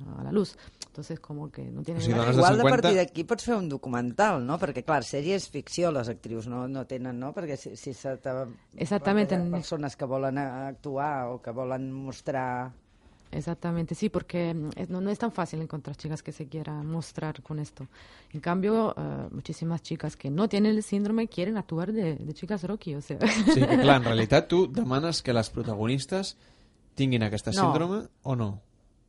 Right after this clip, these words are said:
Speaker 3: No, no, no. Les act-, les, eh, les actrices no tienen este
Speaker 1: No.
Speaker 3: síndrome.
Speaker 1: No,
Speaker 3: O sea,
Speaker 1: no.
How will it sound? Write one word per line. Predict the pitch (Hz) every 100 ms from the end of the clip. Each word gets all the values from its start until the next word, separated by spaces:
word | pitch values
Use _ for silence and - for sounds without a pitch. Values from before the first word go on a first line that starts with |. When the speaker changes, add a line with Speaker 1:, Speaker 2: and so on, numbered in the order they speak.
| _ -
Speaker 3:
No, | 151
no, | 131 160 240 - _ -
no. | 139 120 _ -
Les | 147 143
act-, | 147 - 156
les, | 147 127
eh, | 135 131 131
les | 147 135
actrices | 113 143 147 202 165
no | 147
tienen | - 143 127 117
este | 113 - 196
Speaker 1:
No. | 170 110
Speaker 3:
síndrome. | - 120 101 - - 180
Speaker 1:
No, | 180 151
Speaker 3:
O |
sea, | 123 104 -
Speaker 1:
no. | 151